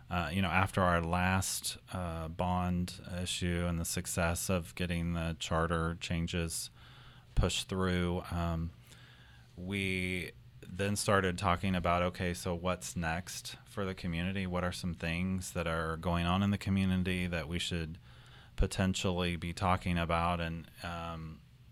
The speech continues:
started those conversations with, with city officials and city,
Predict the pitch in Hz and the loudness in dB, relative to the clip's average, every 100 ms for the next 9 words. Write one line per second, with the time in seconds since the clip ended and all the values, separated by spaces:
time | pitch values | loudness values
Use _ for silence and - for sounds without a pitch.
0 | - - - 104 101 90 87 - 92 90 | -10 -2 4 4 4 0 0 0 0 0
1 | 87 87 87 92 87 87 87 - - - | -2 0 0 0 -2 -4 -10 -12 -20 -10
2 | 87 87 - - 87 85 - 85 - 82 | -8 -8 -6 -4 -2 -4 -4 -6 -4 -6
3 | 80 80 - 82 80 80 | -6 -8 -6 -6 -6 -6